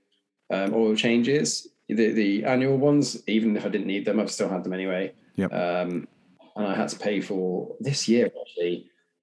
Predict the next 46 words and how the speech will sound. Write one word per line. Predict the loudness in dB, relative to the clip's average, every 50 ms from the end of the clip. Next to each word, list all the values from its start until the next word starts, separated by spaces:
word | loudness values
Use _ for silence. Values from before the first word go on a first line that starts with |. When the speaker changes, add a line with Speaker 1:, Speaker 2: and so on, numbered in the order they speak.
| _ -10
Speaker 1:
I | -8
think | -4 -2 -2 0
it | 0
was | 0 0 0
the, | 2 4 4 4 2 2 0 -4 -6
what | -8 -6
are | -4
we | -2 -2 0
on | 0 0
now? | 0 0 0
So | -2 -4 -6
it's | -4
twenty-fifth, | -2 -2 0 0 0 0 0
so | 2 2 4 2
the | 2 2
six-year | 2 2 2 2 2 2 4 4 4 6 4 4 2 0 -4 -14 _ _ _ _ _ _ -8
service, | 0 2 4 4 4 4 2 0 -2 -2 -2
which | -2 0 0
is | -2 -2 0
drive | 2 2 4 4 2 2 2
belts | 0 0 2 0 -2 -2 -4 -4 -4 -4 -6 -8 _ _ _ _ _ _ _ _ -6
and | -4 -2 -2 0 0
the | 0
Speaker 2:
Okay. | 0 2 4
Speaker 1:
large | 4 4 4 4 2 0
inspection, | -2 -2 -4 -8 _ -14 -16 -14 -8 -2 -2 0 0 0 -2 -2 -2 -4 -4
and | -4 -4 -4
I | -4
think | -2 -4 -2
that | -2 -4 -4
cost | -4 -4 -4 -4 -2 -4 -6 -6 -8 _ _ _ _ _ _ _ _ _ _ _ _ _ -20 -14
seven | -10 -6 -4 -2 0 0 0 0 0 2 2 2 0
hundred | 0 0 0 0 0 0 0 -2 -4 -4
pounds, | -4 -2 0 0 0 0 0 -2 -2 -4 -6 -6
I | -4
think | -4 -2 -2
it | 0 -2
was. | 0 0 0 0 2 0 0
Speaker 2:
Hmm, | 0 -2
that's | -2 -4 -4 -2
not | -2 0
Speaker 1:
So | 4 4
Speaker 2:
too | 4
Speaker 1:
it's | 4 4
Speaker 2:
bad. | 0 0 0
Speaker 1:
significant. | 2 2 0 0 0 -2 -2 -4